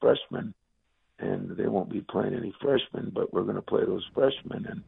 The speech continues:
and, uh, you know, that's gonna take a little learning curve. But I'm not complaining about my team. I'm just saying this is the, what you go through right now. I mean, I'm watching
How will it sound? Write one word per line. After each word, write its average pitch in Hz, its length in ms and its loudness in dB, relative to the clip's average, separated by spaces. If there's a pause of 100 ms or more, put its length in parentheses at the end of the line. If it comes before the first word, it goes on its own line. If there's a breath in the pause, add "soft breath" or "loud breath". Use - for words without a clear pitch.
(560)
and, 95 320 2
uh, 101 380 0 (280)
you 156 60 -6
know, - 280 -4
that's - 180 -8
gonna - 180 -4 (100)
take - 180 4
a 107 40 2
little 107 220 2
learning 110 320 -2
curve. - 340 0
But 98 200 0 (480)
I'm - 220 6
not 208 160 6
complaining 131 480 2
about - 280 0
my 87 140 -2 (100)
team. 101 260 -2
I'm 113 120 -2
just 110 200 -2 (100)
saying 120 340 0 (520)
this 120 140 10 (120)
is - 180 -4 (120)
the, 104 380 -4 (120)
what 104 220 0
you 95 80 4
go 107 300 8 (100)
through 98 180 0
right 92 340 0
now. 92 400 -2 (400 loud breath)
I - 40 -2
mean, 95 120 4
I'm 107 160 4
watching 98 400 4